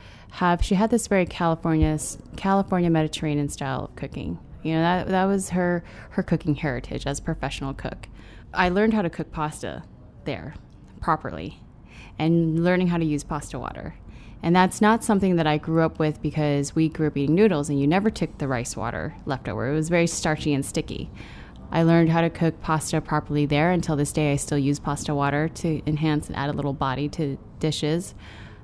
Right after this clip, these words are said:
We really focused on adding fresh flavors, and there should always be a fresh component in dishes, using raw vegetables to pickled to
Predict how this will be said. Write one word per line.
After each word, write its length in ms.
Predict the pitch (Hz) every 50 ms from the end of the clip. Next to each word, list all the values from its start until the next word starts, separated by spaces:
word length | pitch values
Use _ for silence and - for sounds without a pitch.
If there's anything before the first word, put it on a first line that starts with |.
| - -
We 140 | 202 170
really 220 | 170 180 180 185 190
focused 460 | - - 180 165 - 175 170 - -
on 300 | - 165 160 160 156 147 - -
adding 320 | 156 165 160 160 160 160
fresh 360 | 151 - - 165 156 151 - -
flavors, 440 | - 160 151 156 165 202 214 208
and 220 | 202 165 156 151 143
there 100 | 151 151
should 160 | 151 - 143
always 240 | 147 151 151 151 143
be 120 | - 160
a 60 | 147
fresh 280 | 143 - - 151 - -
component 500 | - 165 147 - - 143 147 156 160 -
in 80 | 165 170
dishes, 580 | 165 170 170 - 190 190 190 196 208 - - - - - - - - - -
using 520 | - 160 160 156 156 - 156 151 151 143 135
raw 240 | 151 147 143 147
vegetables 760 | 143 151 151 - - - 170 165 165 165 175 185 - - - - - - - -
to 500 | - - 156 147 147 147 143 143 139 139 - -
pickled 580 | - 175 160 - 151 147 151 156 156 160 - - - -
to 520 | - - 170 151 151 147 147 147 147 143